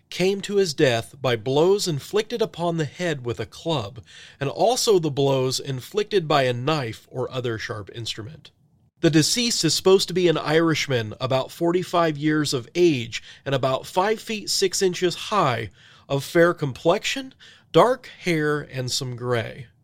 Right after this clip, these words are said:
Had on drawers made of coarse Mackinac blanket, two striped shirts,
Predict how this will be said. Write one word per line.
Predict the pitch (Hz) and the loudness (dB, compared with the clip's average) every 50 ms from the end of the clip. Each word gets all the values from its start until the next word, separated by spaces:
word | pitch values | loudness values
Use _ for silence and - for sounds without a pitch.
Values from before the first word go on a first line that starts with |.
| _ _ _ _ | _ _ _ _
Had | - - 175 180 | 0 4 4 6
on | 185 185 180 175 | 6 6 4 4
drawers | 160 143 165 175 190 202 214 220 208 190 156 | 4 6 6 8 8 8 6 4 4 2 0
made | 175 180 190 185 | 2 2 4 4
of | 180 156 - | 4 2 0
coarse | - - - 185 196 190 185 - - | -8 -6 0 2 4 4 4 2 0
Mackinac | 175 170 170 175 - 170 170 165 165 156 | 0 0 0 0 -2 -2 -2 -2 -2 -4
blanket, | 147 131 151 147 151 170 170 - 135 117 - - - - _ _ | -4 -4 0 2 2 2 0 0 -4 -8 -8 -10 -16 -20 _ _
two | - - - 196 226 | -8 -6 -4 -4 -2
striped | 220 - - 214 208 208 196 202 | -2 -2 0 0 2 2 0 0
shirts, | - - - 180 156 143 160 - - - - - - - | 0 -2 0 0 0 -2 -2 -6 -4 -4 -4 -4 -4 -6